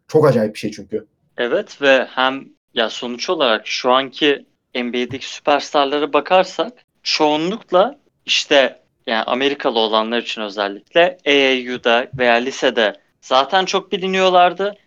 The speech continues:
Speaker 2: Üniversiteye gidenler üniversitede çok büyük yıldızlardı çoğu. Hani istisnalar var. Mesela Kawhi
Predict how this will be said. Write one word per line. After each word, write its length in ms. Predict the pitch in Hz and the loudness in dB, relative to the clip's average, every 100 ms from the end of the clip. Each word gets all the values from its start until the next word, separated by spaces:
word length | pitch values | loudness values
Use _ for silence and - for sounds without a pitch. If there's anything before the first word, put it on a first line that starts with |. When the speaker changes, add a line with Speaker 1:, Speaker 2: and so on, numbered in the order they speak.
| _ | _
Speaker 2:
Üniversiteye 600 | 175 151 160 170 - 170 | -4 2 2 2 0 -2
gidenler 640 | 143 147 139 127 123 113 - _ _ 143 | -2 0 0 2 0 -2 -6 _ _ -8
üniversitede 580 | 131 143 143 - 131 | 0 0 0 -8 -10
çok 280 | 127 131 120 | -8 -10 -12
büyük 240 | 185 175 208 | -14 -8 -6
yıldızlardı 680 | 190 190 190 185 185 196 | -6 -6 2 2 2 -8
çoğu. 480 | 190 - 123 135 226 _ _ - | -12 -6 -4 -4 -8 _ _ -10
Hani 180 | 135 175 | -10 -10
istisnalar 640 | - 185 190 175 170 156 | -14 -10 0 2 2 0
var. 160 | 113 104 | -2 -8
Mesela 480 | 110 123 117 113 _ _ _ | -12 -4 -2 -4 _ _ _
Kawhi 520 | - 147 143 143 143 | 0 2 4 4 0